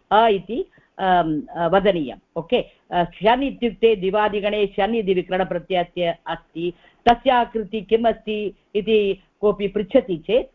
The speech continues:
य इति वक्तुं शक्नुमः। So तदेव मननं करोतु, एतत् सर्वं सर्वे,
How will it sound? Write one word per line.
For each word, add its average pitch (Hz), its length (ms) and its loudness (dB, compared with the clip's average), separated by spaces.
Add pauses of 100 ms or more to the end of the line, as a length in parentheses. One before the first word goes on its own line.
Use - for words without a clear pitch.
य 202 300 2
इति 226 360 -6 (320)
वक्तुं 196 280 -2 (460)
शक्नुमः। 151 520 -2 (460)
So 247 100 6 (120)
तदेव 233 540 2 (280)
मननं 262 400 0
करोतु, 202 460 2
एतत् 170 400 -2
सर्वं 190 300 -4
सर्वे, 190 600 0